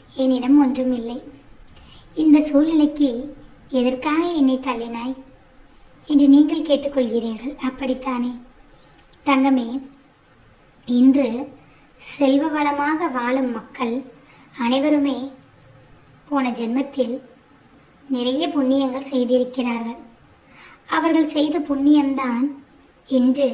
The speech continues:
அவர்கள் மன மகிழ்ச்சியாகவும் நிம்மதியாகவும் வாழ்வதற்கு காரணம். நீங்கள் என்னதான் முயற்சி செய்தாலும்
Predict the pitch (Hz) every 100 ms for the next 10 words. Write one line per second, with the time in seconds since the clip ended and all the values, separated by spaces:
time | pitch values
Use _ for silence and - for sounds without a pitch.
0 | 269 269 262 254 240 240 285 247 269 269
1 | 294 262 247 240 233 262 - - _ _
2 | _ _ 262 247 277 294 285 262 254 240
3 | 262 247 247 254 247 - 277 - 262 247
4 | 247 - - - - _ _ _ _ _
5 | _ _ _ _ _ _ - 285 269 233
6 | 226 226 247 277 339 320 285 302 277 269
7 | 254 247 247 233